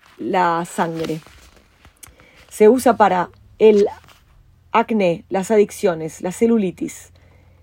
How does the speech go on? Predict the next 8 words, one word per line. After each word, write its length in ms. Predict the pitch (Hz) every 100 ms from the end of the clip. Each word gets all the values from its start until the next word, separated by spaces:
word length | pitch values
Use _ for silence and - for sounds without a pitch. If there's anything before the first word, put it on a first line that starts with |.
| _ -
la 160 | 190 202
fatiga, 640 | 214 208 220 175 165 175 _ _ _ _ _ _ _ _ _ _ -
los, 880 | 185 196 185 196 - - - - _ - - -
eh, 580 | 180 175 175 - 85 - _ _ _ _ _ _ _ _ _ _ _ _ _ _ - - _ _ _ _ _ -
los 140 | 208
sentimientos 920 | 214 202 214 240 269 262 277 277 - _
de 500 | - 208 427 226 480 _ _ _ _ _ _
tristeza, 760 | - 220 - - 196 - 151